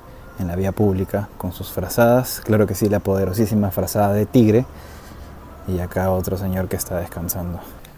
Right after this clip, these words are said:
Completamente vacío como me gusta, señores. Yo los invito, con las garantías correspondientes del caso, asegúrense de estar acompañados. Los invito a que visiten este lugar. Si están acá en Lima, si vives en el extranjero, sí o sí tienes que hacer este recorrido porque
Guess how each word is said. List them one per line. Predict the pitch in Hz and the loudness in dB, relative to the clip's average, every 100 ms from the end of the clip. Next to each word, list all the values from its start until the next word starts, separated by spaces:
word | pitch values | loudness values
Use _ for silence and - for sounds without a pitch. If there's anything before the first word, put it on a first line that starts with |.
| - - - | -20 -16 0
Completamente | 101 98 127 131 113 135 131 - 110 110 110 110 | 4 8 10 10 8 6 4 0 4 6 6 8
vacío | 104 95 - 110 98 | 6 6 6 6 6
como | 107 101 | 4 4
me | 95 | 4
gusta, | 98 101 - 92 | 4 2 0 -4
señores. | 101 90 78 - - - - - | -2 -2 -4 -8 -12 -14 -18 4
Yo | 123 170 | 10 10
los | 160 | 10
invito, | 143 147 139 175 - - - - 107 | 8 10 10 8 4 -12 -20 -4 2
con | 104 | 4
las | 101 | 6
garantías | 98 98 120 113 | 8 8 8 8
correspondientes | 123 - - 98 107 113 | 8 6 6 8 8 8
del | 104 | 8
caso, | 98 110 - 170 - | 8 8 6 -2 -2
asegúrense | - 107 110 110 104 | 4 8 8 10 8
de | |
estar | 87 - | 6 6
acompañados. | 101 107 101 104 123 131 135 - - - - - - - - | 4 4 4 6 8 8 6 -2 -14 -16 -16 -18 -20 0 6
Los | 113 | 8
invito | 131 143 151 | 10 10 10
a | |
que | 123 | 10
visiten | 107 101 117 120 | 8 6 6 6
este | 110 123 | 6 6
lugar. | 98 92 87 - | 8 6 4 0
Si | 95 | -2
están | 104 101 | 2 2
acá | 98 | 6
en | 120 | 8
Lima, | 147 147 151 - - | 10 10 6 2 -6
si | - 113 | 4 8
vives | 143 151 | 10 10
en | 147 | 8
el | 127 | 8
extranjero, | 120 120 110 135 139 151 - | 6 4 8 10 10 8 2
sí | - - 143 | 4 10 10
o | |
sí | 120 127 | 10 6
tienes | 123 123 | 6 6
que | 101 | 6
hacer | 117 | 6
este | 110 123 | 8 8
recorrido | 107 - 101 113 123 | 6 4 6 10 10
porque | 110 104 95 101 | 10 6 6 2